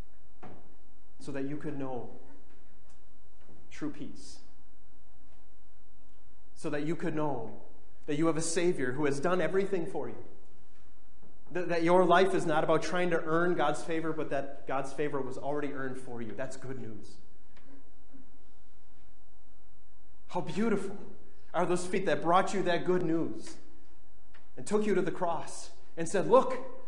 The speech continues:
your sins are forgiven. It's finished. It's done. Jesus did it for you. You are no longer under the curse of sin. You are no longer bound for hell. You are no longer under the control of the devil."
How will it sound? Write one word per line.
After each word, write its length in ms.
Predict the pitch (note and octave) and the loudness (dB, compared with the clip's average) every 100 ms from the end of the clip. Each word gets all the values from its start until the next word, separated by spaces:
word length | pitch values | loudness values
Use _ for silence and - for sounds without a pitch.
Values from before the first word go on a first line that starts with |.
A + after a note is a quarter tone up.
| - - | -2 0
your 120 | F3+ | 2
sins 400 | G3+ - B3 C4+ | 2 4 6 6
are 120 | A#3+ A3+ | 6 4
forgiven. 460 | A3+ F#3+ C#4+ A#3+ | 2 2 4 4
It's 160 | G3+ - | 2 2
finished. 380 | C#4+ D#4 D4 A#3+ | 4 4 4 2
It's 160 | G3+ | 0
done. 540 | E3 B3 D#4+ D4 A3 - - - - | 2 6 8 6 4 0 -2 -2 0
Jesus 360 | - D4+ D#4 F#3+ | 4 6 6 4
did 180 | B3 | 4
it 120 | D#4 - - | 4 2 4
for 240 | D4 E4+ | 6 6
you. 180 | A3 F#3 | 4 2
You 220 | G3+ B3+ | 2 2
are 120 | A#3 | 2
no 220 | A3 D4 | 8 10
longer 460 | D#4+ B3+ A#3+ A3+ A3 | 10 8 6 4 2
under 180 | G3+ G3+ | 2 2
the 120 | F#3+ | 2
curse 320 | G3 A3 G#3+ | 2 0 2
of 100 | F3+ | 0
sin. 300 | - A3 A3+ | 0 0 2
You 100 | A#3 | 4
are 100 | A3+ | 6
no 240 | G#3+ C4 D#4+ | 8 8 8
longer 400 | B3+ A3+ G#3 F#3 | 6 2 2 2
bound 400 | F#3 G3 A3 G#3+ | 2 2 2 0
for 160 | F#3 | 0
hell. 380 | E3+ F#3+ C4+ C#4+ - G3+ | 2 2 2 0 -2 0
You 160 | B3 | 2
are 80 | B3 | 4
no 240 | A#3 D#4+ | 10 12
longer 600 | E4 A#3 A3 A3 A3+ A#3 - - | 12 10 8 6 2 2 -2 -2
under 220 | G#3+ A#3+ | 0 0
the 100 | G#3+ | 0
control 460 | G#3 G3+ - A3 A3 | 0 0 2 4 4
of 140 | F#3 | 2
the 60 | F#3+ | 0
devil." 520 | F#3 G3+ C#4 D#4 - | 2 2 2 0 0